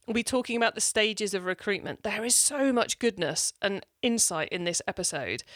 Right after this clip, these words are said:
I'm really, really pleased we're having this super practical session as the last of our affiliate episodes. Do make sure you listen right to the very end of the episode, because at the end of the interview, my guest will, as always, be sharing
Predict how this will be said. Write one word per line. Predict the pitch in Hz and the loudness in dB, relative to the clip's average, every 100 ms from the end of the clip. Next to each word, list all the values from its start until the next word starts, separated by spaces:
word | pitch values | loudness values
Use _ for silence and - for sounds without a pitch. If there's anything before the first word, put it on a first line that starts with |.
| - - | -20 -8
I'm | 196 214 | -2 2
really, | 220 220 214 | 4 4 4
really | 196 202 196 | 4 4 0
pleased | 208 196 175 - | -2 0 -2 -4
we're | |
having | 175 185 185 | -4 -4 0
this | 175 | 0
super | - 202 185 | 0 -2 -4
practical | - - - 185 180 | -4 -4 -6 -4 -2
session | 170 - 175 165 - | -2 -2 -4 -6 -6
as | 170 | -4
the | 170 | -4
last | 160 156 156 - | -2 -2 -4 -8
of | 185 | -8
our | 165 - | -4 -4
affiliate | - 165 151 - | -6 -6 -4 -6
episodes. | - - - - 143 - - _ _ _ - | -6 -4 -2 -2 -4 -6 -8 _ _ _ 4
Do | 262 | 6
make | 269 226 | 6 6
sure | - 220 | 4 2
you | |
listen | 208 202 196 | 2 0 0
right | 185 208 214 - | 4 4 4 2
to | - | -2
the | 196 | 0
very | 180 175 170 | 2 2 0
end | 180 175 | -2 -2
of | |
the | 175 | 0
episode, | 170 196 - 220 277 - _ | 0 0 4 4 2 -2 _
because | 226 - 208 | -4 0 0
at | - | 4
the | 220 | 6
end | 240 247 | 6 4
of | 214 | 2
the | 226 | 2
interview, | 220 - 208 | 0 -2 0
my | 202 | 2
guest | 202 220 - | 4 2 2
will, | 277 277 277 | 4 4 4
as | 311 294 - | 2 2 0
always, | 285 302 208 160 - | 0 4 4 2 -2
be | 202 196 | -4 0
sharing | 214 202 185 185 247 | 2 4 4 2 -2